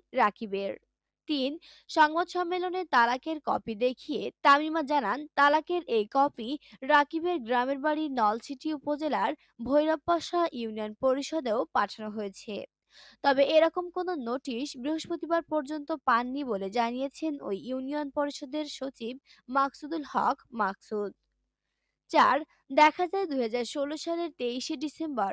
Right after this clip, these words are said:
নিজে রাকিব হাসানকে তালাক নোটিশ দিয়েছেন। অন্যদিকে নাসির ও তামিমার বিরুদ্ধে মামলার ডকুমেন্টে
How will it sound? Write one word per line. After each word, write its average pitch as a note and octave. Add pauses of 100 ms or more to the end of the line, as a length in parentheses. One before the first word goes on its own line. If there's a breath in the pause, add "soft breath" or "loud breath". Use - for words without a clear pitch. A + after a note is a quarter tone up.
(100)
নিজে C4 (240 soft breath)
রাকিব C#4
হাসানকে E4
তালাক A3+
নোটিশ C#4+ (240)
দিয়েছেন। G#3 (280)
অন্যদিকে D#4 (440 loud breath)
নাসির D4+
ও A3
তামিমার C#4+
বিরুদ্ধে D#4
মামলার G#3+
ডকুমেন্টে C#4